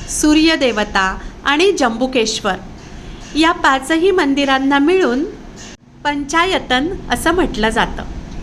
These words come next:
वर्षभर इथे कित्येक सण साजरे होत असतात, पण खरी मजा असते शिमगोत्सवाची.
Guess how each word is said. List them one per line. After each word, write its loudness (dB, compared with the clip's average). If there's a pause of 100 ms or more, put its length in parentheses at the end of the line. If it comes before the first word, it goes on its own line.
(160)
वर्षभर -2
इथे -2 (160)
कित्येक 0
सण 2 (340)
साजरे 2
होत 0
असतात, 0 (840)
पण -2 (140)
खरी 0
मजा 2
असते 0 (440)
शिमगोत्सवाची. 2